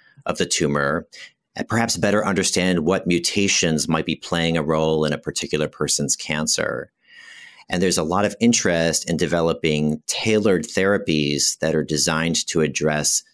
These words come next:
specific, you know, vulnerabilities, we might say,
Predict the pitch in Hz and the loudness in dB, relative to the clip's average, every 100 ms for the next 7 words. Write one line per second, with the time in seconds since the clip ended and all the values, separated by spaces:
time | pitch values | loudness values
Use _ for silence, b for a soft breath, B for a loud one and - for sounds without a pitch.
0 | - - - - - - - 85 80 - | -6 -6 -2 0 2 0 0 0 0 -4
1 | - _ _ _ _ 85 71 - 76 104 | -20 _ _ _ _ -6 -6 -6 -2 0
2 | 101 95 85 95 90 85 76 67 80 73 | 2 2 2 2 4 4 2 0 0 0
3 | 69 67 - 76 69 62 65 | -2 -2 -2 0 0 0 -4